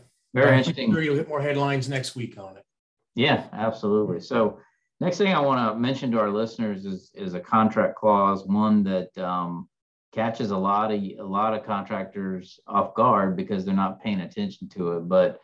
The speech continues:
Speaker 1: it's commonly referred to as a cross default clause.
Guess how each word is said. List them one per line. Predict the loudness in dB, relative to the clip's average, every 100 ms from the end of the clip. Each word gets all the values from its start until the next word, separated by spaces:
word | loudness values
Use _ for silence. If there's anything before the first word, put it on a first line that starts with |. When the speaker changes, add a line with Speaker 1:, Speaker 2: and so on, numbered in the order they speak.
| _ _ _ -2
Speaker 1:
it's | 0 0
commonly | 2 2 4 4 4
referred | 2 0 0 -2 -2
to | -2 -2
as | -4
a |
cross | -10 -4 -2 -2 -4
default | -10 -2 2 2 0
clause. | -6 -4 -2 -2 -10